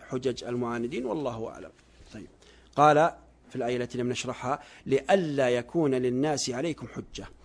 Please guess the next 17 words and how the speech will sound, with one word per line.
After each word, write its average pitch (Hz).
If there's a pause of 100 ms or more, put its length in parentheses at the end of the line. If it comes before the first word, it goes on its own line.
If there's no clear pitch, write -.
(260)
ما 147
المراد 139
بالناس؟ 107 (1040)
أهل 143
الكتاب، 113 (1200)
وهذا 127
قول 151 (260)
جمهور 131
المفسرين. 113 (680)
وجه 190
حجتهم 131 (420)
أنهم 180
يقولون: 180 (280)
"يجحد 160
ديننا 208
ويتبع 180 (460)
قبلتنا". 120